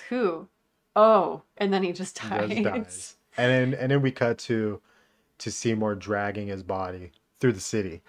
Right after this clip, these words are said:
Speaker 2: He's just,
Speaker 1: Right.
Speaker 2: he's just dragging his body through
Speaker 1: I
Speaker 2: the
Speaker 1: mean, you
Speaker 2: city.
Speaker 1: have to have that scene in there.
Speaker 2: <laughs> Yeah, but
Speaker 1: I don't know where he got that sheet from, but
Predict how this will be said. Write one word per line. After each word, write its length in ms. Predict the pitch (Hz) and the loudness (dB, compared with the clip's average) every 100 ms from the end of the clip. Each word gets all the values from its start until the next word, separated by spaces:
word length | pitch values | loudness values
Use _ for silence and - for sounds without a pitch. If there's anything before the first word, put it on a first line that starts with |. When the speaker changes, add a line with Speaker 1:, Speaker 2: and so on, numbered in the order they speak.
| _ _ _ - - | _ _ _ -16 -4
Speaker 2:
He's 80 | 190 | 2
just, 80 | 202 | 4
Speaker 1:
Right. 260 | 190 185 | 4 0
Speaker 2:
he's 140 | 151 156 | -2 -2
just 140 | 113 | -2
dragging 420 | 113 104 104 104 | 2 4 4 0
his 140 | 98 95 | -6 -2
body 280 | 98 101 | -2 -2
through 160 | 98 - | -4 -6
Speaker 1:
I 20 | |
Speaker 2:
the 20 | 247 | -2
Speaker 1:
mean, 140 | 262 | -2
you 80 | 269 | 0
Speaker 2:
city. 80 | 254 | 2
Speaker 1:
have 160 | 269 | 0
to 80 | 262 | 0
have 220 | 214 214 | -2 0
that 200 | 190 165 180 | 0 -2 -2
scene 280 | 190 160 | -10 -8
in 120 | 160 - | -10 -10
there. 300 | 57 - - | -10 -12 -16
Speaker 2:
<laughs> 40 | _ - | _ -8
Yeah, 400 | 113 - 135 - - - | -6 2 0 0 -12 -6
but 140 | 131 - - | -6 -6 2
Speaker 1:
I 100 | 220 | 4
don't 140 | 247 | 4
know 120 | 247 | 2
where 140 | 214 196 | 2 2
he 120 | 196 | 2
got 240 | 196 180 | 0 -2
that 160 | 165 - | -2 -4
sheet 280 | - 208 143 | -6 -10 -8
from, 380 | 165 160 156 175 - _ _ _ _ | -6 -6 -8 -14 -20 _ _ _ _
but 320 | - 82 82 | -4 -2 -4